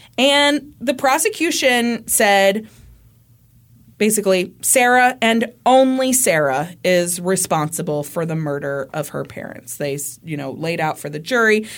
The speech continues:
how she had planned the whole thing out. She'd waited until that their tenant was gone. She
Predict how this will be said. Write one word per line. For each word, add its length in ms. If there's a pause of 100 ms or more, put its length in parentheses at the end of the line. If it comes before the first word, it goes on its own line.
(100)
how 160
she 280
had 340
planned 380
the 180
whole 220
thing 320
out. 320
She'd 220
waited 380
until 440
that 240 (360)
their 500 (240)
tenant 480
was 220
gone. 580
She 140